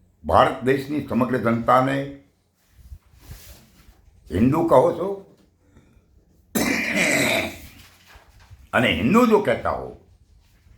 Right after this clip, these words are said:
તો મારો સંદેશ શંકરાચાર્ય સુધી છે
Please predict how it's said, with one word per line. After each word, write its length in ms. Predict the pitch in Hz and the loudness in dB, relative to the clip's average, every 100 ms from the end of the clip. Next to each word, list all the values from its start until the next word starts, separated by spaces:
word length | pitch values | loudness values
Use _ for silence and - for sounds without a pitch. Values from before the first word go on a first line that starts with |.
| - - - - - - - _ _ _ _ _ - - - - - - - - - _ 156 | -20 -20 -20 -20 -20 -20 -20 _ _ _ _ _ -20 -20 -20 -20 -20 -20 -20 -20 -20 _ 2
તો 240 | 196 208 | 4 4
મારો 400 | 180 151 190 208 | 4 4 4 0
સંદેશ 520 | - 151 165 196 - | -2 -4 0 0 2
શંકરાચાર્ય 760 | 143 - 196 190 185 185 196 190 | -2 2 4 4 4 2 0 -2
સુધી 340 | 170 170 185 | -6 -4 -4
છે 400 | - 175 156 98 | 0 2 2 -2